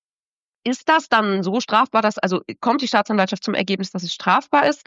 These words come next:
Und da, finde ich, muss man schon auch sehen, dass es auch eine gesetzgeberische Frage ist, wie diese Norm, wie dieser hundertneunundzwanzig ausgestaltet ist. Und die Norm ist einfach sehr weit ausgestaltet. Und wenn man sich die anguckt, dann sieht man,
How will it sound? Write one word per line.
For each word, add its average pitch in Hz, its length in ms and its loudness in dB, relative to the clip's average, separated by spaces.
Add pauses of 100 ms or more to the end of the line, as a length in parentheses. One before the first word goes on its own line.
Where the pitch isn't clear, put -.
(240)
Und 196 180 -4
da, 208 220 4
finde 220 260 -2
ich, 220 120 -4 (200)
muss 202 240 -4
man 196 160 2
schon 233 220 0
auch 202 160 2
sehen, 220 420 -2 (580)
dass 208 280 0
es - 260 -4
auch 196 300 2
eine 208 240 0
gesetzgeberische 220 840 0
Frage 233 460 0
ist, - 300 -6
wie 202 120 -4
diese 214 240 -2
Norm, 214 320 4
wie 220 80 0
dieser 202 200 -2
hundertneunundzwanzig 214 800 -2
ausgestaltet 185 720 -2
ist. - 260 -16
Und 190 80 -6
die 202 80 -2
Norm 196 220 4
ist 233 100 -4
einfach 214 240 0
sehr 190 460 0
weit 185 320 2
ausgestaltet. 254 680 -2
Und 202 180 -8 (420)
wenn 208 100 2
man 226 140 2
sich 220 100 -4
die - 160 -6
anguckt, 285 520 -2
dann 208 360 -4
sieht 220 320 -4
man, 240 320 0